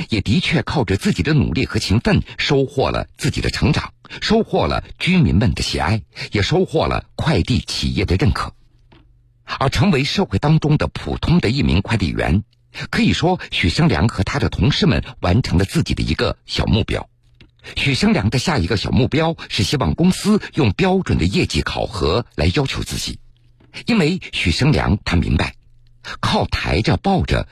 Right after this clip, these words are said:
就永远无法成为一名普通的快递员，成为社会当中普通的一员。做普通人也被当作普通人。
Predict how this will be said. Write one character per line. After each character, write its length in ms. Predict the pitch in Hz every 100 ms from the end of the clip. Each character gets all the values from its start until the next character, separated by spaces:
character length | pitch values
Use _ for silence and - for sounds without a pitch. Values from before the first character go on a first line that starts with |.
| -
就 140 | 139
永 240 | 90 87 180
远 200 | - -
无 100 | 135
法 140 | -
成 180 | - 95
为 80 | 90
一 140 | 110
名 300 | 95 65 95 - -
普 260 | - 71 53
通 220 | - 143
的 100 | -
快 160 | -
递 120 | 67 60
员， 260 | 50 50 - - - 139
成 160 | -
为 120 | 127 113
社 180 | -
会 160 | 160 -
当 240 | 120 131
中 240 | 131 127 127 _
普 280 | - - 55
通 180 | - 208
的 80 | 104
一 100 | 107
员。 280 | - - - - - _ _ _ _ _ _ _ _ _ - -
做 200 | - 233
普 200 | - -
通 240 | - 160
人 300 | 180 76 113 - _
也 100 | -
被 160 | - 90
当 200 | - 185
作 160 | 160 -
普 200 | - -
通 160 | -
人。 220 | - 50